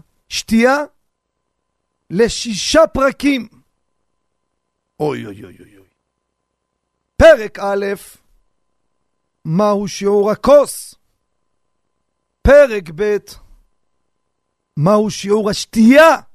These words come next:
כמה לשתות? כוס הסברת לנו. פרק ב', כמה לשתות? פרק ג', מהו סוג השתייה? איזה שתייה? יין, מיץ ענבים, דבר. פרק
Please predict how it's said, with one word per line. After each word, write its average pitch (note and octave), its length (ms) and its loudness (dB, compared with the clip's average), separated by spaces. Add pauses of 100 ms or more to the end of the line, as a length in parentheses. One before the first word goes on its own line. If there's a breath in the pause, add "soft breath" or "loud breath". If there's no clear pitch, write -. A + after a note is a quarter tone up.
(340)
כמה F#3 220 -6
לשתות? A#3+ 560 -4
כוס A#3 220 -6
הסברת A3+ 400 -4
לנו. D3 380 -8
פרק G#3+ 240 -6
ב', G#3 120 -4
כמה F#3+ 280 -4
לשתות? - 460 -10 (1040)
פרק B3 340 2
ג', F#3+ 180 -10 (1300)
מהו G#3+ 380 0
סוג F4 500 2
השתייה? G#3 500 -4 (1600)
איזה E3+ 160 -10
שתייה? - 280 -20 (340)
יין, D3 240 -8
מיץ C#3 160 -18
ענבים, D3+ 340 -10
דבר. G3 240 -2 (2250)
פרק B3+ 360 4